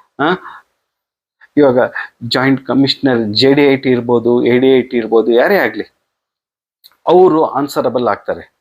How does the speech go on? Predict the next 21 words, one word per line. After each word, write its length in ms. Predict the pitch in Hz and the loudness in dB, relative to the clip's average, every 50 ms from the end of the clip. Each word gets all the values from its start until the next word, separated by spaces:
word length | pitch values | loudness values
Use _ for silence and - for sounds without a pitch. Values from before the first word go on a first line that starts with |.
| - | -4
ಅವ್ರ 200 | 104 107 113 110 - - | 0 0 0 0 0 -2
ಹೈಯರ್ 260 | 123 120 127 135 120 | -2 0 0 0 0
ಅಥಾರಿಟಿಗೆ. 600 | 110 101 - - 104 101 101 - 95 - 98 - _ _ _ _ _ _ _ _ _ _ _ _ - | -2 -2 -2 -2 -4 -4 -4 -6 -8 -8 -10 -12 _ _ _ _ _ _ _ _ _ _ _ _ -4
ಯಾಕೆಂದ್ರೆ 720 | 156 165 165 - 165 156 156 160 170 170 165 170 - - - - _ _ _ _ _ _ _ _ _ _ _ _ _ _ _ _ - | -4 -2 -2 0 0 0 0 0 0 -2 -2 -4 -8 -16 -20 -20 _ _ _ _ _ _ _ _ _ _ _ _ _ _ _ _ -12
ಸರ್ವೆ 560 | - - - - 180 185 190 202 202 220 220 | -8 -4 0 2 4 4 4 4 4 2 2
ಏನಾದ್ರು, 560 | 214 202 190 180 175 165 147 139 120 107 - - _ _ _ _ _ _ _ _ _ - 110 - _ | 2 2 0 0 -2 -2 -2 -4 -4 -6 -8 -10 _ _ _ _ _ _ _ _ _ -20 -20 -20 _
ಸರ್ವೆ 420 | - - - 147 143 147 143 151 151 | -12 -4 0 2 2 4 4 2 2
normally 760 | 143 131 131 135 143 151 147 139 139 143 143 135 131 123 131 - - - - _ - - | 2 2 2 2 2 2 0 0 2 2 0 0 -2 -4 -8 -14 -20 -20 -20 _ -6 -6
ಸೆಕ್ಷನ್ 280 | 131 - - - 135 | -4 -4 -2 -2 -2
ಒನ್ 200 | 127 127 127 127 | 0 0 0 0
ತರ್ಟಿ 260 | - - 127 127 151 | 0 0 2 2 0
ತ್ರೀ 420 | 135 - - 147 143 139 - - _ _ _ _ _ _ _ _ | -2 0 2 2 2 2 0 -2 _ _ _ _ _ _ _ _
ಪ್ರಕಾರ 360 | - 123 - 139 131 143 135 | -8 -6 -4 -2 -2 -2 -2
ನಡೆಯುತ್ತೆ. 680 | 127 120 120 113 120 120 117 - - 156 160 160 156 - - - - - - - | -2 -2 0 0 0 0 0 0 -2 -2 -2 -2 -4 -6 -8 -10 -10 -8 -4 -2
ಅದರಲ್ಲಿ 500 | - 139 139 147 170 180 190 196 190 170 | -2 0 0 0 0 0 2 2 0 0
ಫೇಲ್ 340 | - - 170 170 175 175 170 | -2 0 0 2 2 2 2
ಆದ್ರೆ 280 | 160 147 147 165 170 | 0 -2 -2 -2 -4
ಅಷ್ಟೊಂದು 840 | 147 127 131 123 - - - - 220 220 208 147 135 113 - - _ - - - - _ - 127 131 | -4 -2 -4 -4 -4 -4 -2 -2 0 0 2 2 0 0 -2 -4 _ -20 -20 -20 -20 _ -4 -2 -2
ರೆಪರ್ಕೇಷನ್ 800 | 147 143 - 170 165 - - 147 135 131 - 147 151 160 156 156 | 0 0 -2 -4 -4 -2 0 0 0 2 0 0 0 2 2 2
ಮತ್ತೆ 200 | 143 123 - 151 | 0 0 -2 -4
ಕಾನ್ಸಿಕ್ವೆನ್ಸಸ್ 1080 | 135 - 143 123 127 131 - 156 143 - 131 127 127 143 135 135 - - 156 156 156 160 | -4 -2 -2 -2 -2 -2 -2 -4 -2 0 -2 -2 -2 -4 -8 -6 -2 0 0 0 0 -2